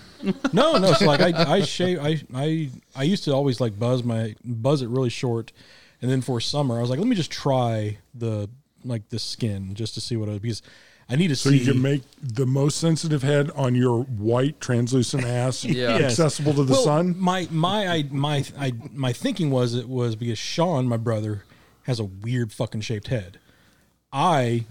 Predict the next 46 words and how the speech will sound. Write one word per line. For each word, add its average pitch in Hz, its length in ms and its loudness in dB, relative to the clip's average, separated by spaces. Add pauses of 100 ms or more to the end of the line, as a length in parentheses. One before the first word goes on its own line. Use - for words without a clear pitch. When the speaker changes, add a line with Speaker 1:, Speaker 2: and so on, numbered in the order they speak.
Speaker 1:
need 117 180 6
Speaker 2:
Yeah, 165 100 2
Speaker 1:
to - 240 0
Speaker 2:
I - 20 8
would 135 120 6
be 135 80 6
Speaker 1:
see 113 60 2
Speaker 2:
careful 127 280 2
with 120 120 0
the 110 60 -2
judgment, 104 500 -4
dude. - 120 0
Speaker 1:
I 151 80 2
need 170 320 2
to 170 140 4
Speaker 2:
<laughs> 339 140 4
Speaker 1:
see 139 380 4 (240)
what 139 180 4
I 135 120 2
got 139 260 0
working 151 340 2
on 117 100 0
underneath, 117 260 0
un-, 127 360 -2 (100)
underneath 143 360 0
this 110 180 -8
thing. 98 300 -10 (160)
Speaker 3:
So - 220 -4
that 113 80 -2
when 117 120 -2
you 113 60 0
go 110 100 0
bald. 127 440 0
Speaker 1:
So 135 60 0
when 120 80 2
I 127 40 2
go 131 100 4
bald, 160 480 4 (220)
I 135 100 -2
know 143 120 2
what 135 80 2
I - 20 0
got. 131 260 0 (200)
And 131 220 -2
it 147 220 -2
was 139 440 0